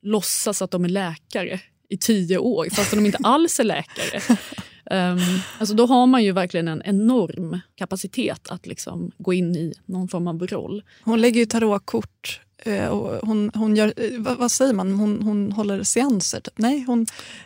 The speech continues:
Speaker 2: hon,
Speaker 1: Ja,
Speaker 2: eh,
Speaker 1: hon har ju,
Speaker 2: hon
Speaker 1: liksom,
Speaker 2: gör
Speaker 1: en
Speaker 2: läsningar.
Speaker 1: Precis. Hon, alltså, hon försörjer sig ju, de har ju de här äppelodlingen, men sen så, och den, den ger ju inte så mycket pengar, men hon för-,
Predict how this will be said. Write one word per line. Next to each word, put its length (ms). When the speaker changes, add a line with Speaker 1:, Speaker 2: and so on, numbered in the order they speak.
Speaker 2:
hon, 120
Speaker 1:
Ja, 360
Speaker 2:
eh, 280
Speaker 1:
hon 160
har 160
ju, 40
Speaker 2:
hon 40
Speaker 1:
liksom, 160
Speaker 2:
gör 60
Speaker 1:
en 80
Speaker 2:
läsningar. 880
Speaker 1:
Precis. 520
Hon, 220
alltså, 180
hon 240
försörjer 680
sig 200
ju, 80
de 160
har 100
ju 40
de 120
här 160
äppelodlingen, 680
men 100
sen 180
så, 240
och 180
den, 300
den 180
ger 140
ju 120
inte 160
så 80
mycket 180
pengar, 240
men 160
hon 120
för-, 160